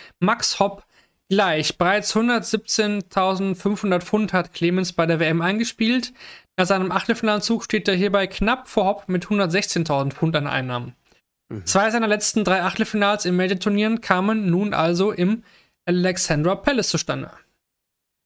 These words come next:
Speaker 2: Ja.
Speaker 1: Nachdem Clemens im sechsten Satz bereits mit null zu zwei zurücklag, gewann er sechs der letzten sieben Legs und erzielte über diesen Zeitraum einen Average von hundertdrei Komma vier sechs Punkten. Fünf der letzten sechs Legs beendete Clemens mit seinem ersten Dart auf Doppel.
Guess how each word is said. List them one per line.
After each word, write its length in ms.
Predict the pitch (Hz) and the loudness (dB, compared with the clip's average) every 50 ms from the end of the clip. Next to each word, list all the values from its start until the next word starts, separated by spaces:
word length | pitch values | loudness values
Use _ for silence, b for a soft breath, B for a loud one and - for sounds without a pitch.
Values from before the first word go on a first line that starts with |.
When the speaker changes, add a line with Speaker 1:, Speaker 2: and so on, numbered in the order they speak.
| _ _ _ _ _ _ _ _ _ _ _ _ _ _ _ _ _ _ _ - | _ _ _ _ _ _ _ _ _ _ _ _ _ _ _ _ _ _ _ -4
Speaker 2:
Ja. 60 | - | -2
Speaker 1:
Nachdem 300 | 185 175 202 226 240 240 | 0 2 2 2 2 2
Clemens 400 | - 233 233 247 240 254 240 240 | 2 2 2 4 2 2 0 0
im 160 | 208 208 208 | 2 2 2
sechsten 360 | 190 202 226 226 - - - | 2 2 0 0 0 0 2
Satz 260 | 196 214 226 226 - - | 2 2 0 0 -2 -2
bereits 280 | - 196 208 214 - | 0 2 2 2 2
mit 100 | - 196 | 0 0
null 140 | 202 220 220 | 0 0 -2
zu 80 | - - | -2 -2
zwei 220 | - - 208 208 | 0 0 0 0
zurücklag, 580 | 208 - 196 226 226 - 214 208 214 208 - - | 2 0 0 0 0 0 0 2 2 0 -4 -6
gewann 320 | - - 180 185 190 190 | -6 -2 0 0 2 2
er 140 | 180 175 160 | 2 2 2
sechs 240 | 175 226 233 - - | 2 0 0 0 0
der 100 | - 202 | 2 2
letzten 360 | 196 202 - - - 202 180 | 2 0 0 -2 0 0 2
sieben 280 | 170 208 233 226 214 | 2 2 0 2 2
Legs 260 | 190 202 208 202 - - | 2 2 2 0 -2 0
und 120 | 202 180 | 0 0
erzielte 440 | 175 170 - - 208 214 226 - 196 | 0 0 0 0 0 0 0 0 0
über 140 | 175 175 170 | 0 0 0
diesen 180 | 175 175 185 | 2 0 0
Zeitraum 540 | 175 - 185 185 202 - - 202 196 196 196 | 2 2 0 0 0 0 0 0 0 0 0
einen 220 | 165 175 175 170 | 0 0 2 2
Average 320 | 156 185 180 208 196 - - | 0 0 0 0 -2 -2 -2
von 120 | - 175 | 0 0
hundertdrei 540 | 160 196 202 202 196 - - 160 160 175 185 | 2 2 2 2 0 0 0 2 2 2 0
Komma 240 | 180 - 180 170 170 | -2 0 0 0 0
vier 300 | 165 - - 190 185 160 | 0 -2 -2 -2 0 0
sechs 240 | 160 180 170 - - | 0 -2 -4 -6 -6
Punkten. 440 | - 185 165 147 165 - - - - B B B B B B B B B _ _ | -2 -2 -2 -2 -4 -10 -14 -16 -16 B B B B B B B B B _ _
Fünf 200 | - 240 262 - | 0 0 2 2
der 100 | 240 202 | 0 0
letzten 340 | 196 208 202 - - 208 | 0 0 0 -2 0 0
sechs 300 | 180 165 202 214 - - | 2 2 0 0 0 0
Legs 300 | - 185 190 214 208 - | 0 2 0 0 0 -2
beendete 340 | - - 196 190 185 - 185 | -2 0 0 0 0 0 -2
Clemens 460 | 180 - - 196 202 208 208 190 - | -2 0 0 0 0 0 -2 0 -2
mit 100 | 190 165 | -2 0
seinem 240 | 170 170 165 165 170 | 2 2 2 2 0
ersten 400 | 165 160 170 185 185 - - 175 | 0 0 0 0 0 0 -2 0
Dart 240 | 160 170 175 180 170 | 0 2 2 2 0
auf 140 | 151 147 - | -2 -2 0
Doppel. 480 | 180 190 185 185 220 226 247 262 262 | 0 -2 0 0 0 0 0 -2 -4